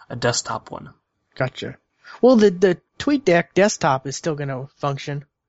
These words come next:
Speaker 1: Not what I read. I heard that it's, it's all gonna shut, shut down.
Speaker 2: No, no, I just heard the mobile stuff. I saw the mobile stuff because, um, the, the mobile stuff's gonna shut down because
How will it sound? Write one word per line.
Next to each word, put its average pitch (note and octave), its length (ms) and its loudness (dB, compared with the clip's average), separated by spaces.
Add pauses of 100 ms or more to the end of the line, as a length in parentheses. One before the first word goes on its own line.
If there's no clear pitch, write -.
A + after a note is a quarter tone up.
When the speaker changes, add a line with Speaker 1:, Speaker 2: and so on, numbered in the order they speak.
(160)
Speaker 1:
Not C3 460 0
what C#3 180 -2
I D#3 100 2
read. C#3+ 200 2
I C3 140 2
heard C#3 240 -2
that B2 120 -4
it's, B2 120 -10
it's C3 200 -8
all C3 160 2
gonna A2+ 200 -6
shut, - 300 -10
shut A2+ 180 -14
down. A2 280 -10
Speaker 2:
No, E3+ 720 2
no, E3+ 280 0
I D3+ 100 -2
just F3 220 -4
heard F3 180 -2
the D3+ 80 -6
mobile D#3 280 -6
stuff. C#3 320 -6 (280)
I C#3+ 100 0
saw F3 240 2
the D#3+ 100 -2
mobile E3 320 0
stuff - 380 -4
because, D3 480 -4
um, C#3 500 -6 (280)
the, C3+ 500 -2 (120)
the E3 120 -2
mobile F#3 260 2
stuff's - 380 0
gonna E3 180 0
shut E3 320 -2
down D#3+ 320 0
because C#3 540 -6